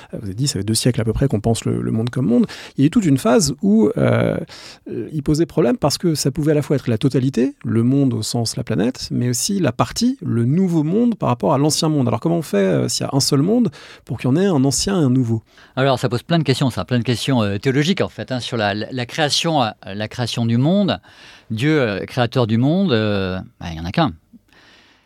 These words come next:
Speaker 2: Alors la question de la pluralité des mondes, euh, elle a été, euh, elle a été en-, envisagée, euh, elle a été condamnée par, par, par l'Église.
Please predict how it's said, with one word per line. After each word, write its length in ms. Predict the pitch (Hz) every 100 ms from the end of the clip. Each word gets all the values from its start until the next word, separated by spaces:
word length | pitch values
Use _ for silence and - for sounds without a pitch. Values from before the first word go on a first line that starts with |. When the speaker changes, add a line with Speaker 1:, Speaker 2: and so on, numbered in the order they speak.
| _ -
Speaker 2:
Alors 180 | 101 85
la 80 | 101
question 240 | 117 143
de 60 | 127
la 80 |
pluralité 420 | - 117 107 101 104
des 100 | 101
mondes, 300 | 131 160 110
euh, 320 | 92 87 85 -
elle 100 | 101
a 80 | 98
été, 340 | 98 120 117
euh, 380 | 107 85 85 85 85 90 - -
elle 160 | - -
a 80 | 92
été 320 | - 92 98
en-, 160 | 80 -
envisagée, 880 | 92 98 101 98 104 104 120 131 131
euh, 100 | 95 -
elle 120 | 95
a 40 |
été 160 | 92 101
condamnée 520 | - 123 117 131 135
par, 500 | 104 92 85 85 90
par, 280 | - 87 82
par 180 | - 80
l'Église. 480 | 92 117 202 143